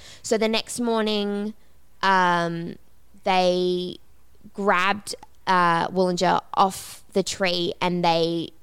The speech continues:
put him in foot chains and they set out to the Lander River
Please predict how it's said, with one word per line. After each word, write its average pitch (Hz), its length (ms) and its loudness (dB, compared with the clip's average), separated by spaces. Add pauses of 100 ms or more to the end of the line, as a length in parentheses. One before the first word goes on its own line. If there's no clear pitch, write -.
(340)
put 208 160 0
him 202 100 0
in 180 100 0
foot - 260 -4
chains 170 360 -4
and 175 140 -2
they 170 80 0
set 180 280 -2
out 170 280 2 (140)
to 180 300 0
the 170 140 -2
Lander 180 460 -2
River 165 420 0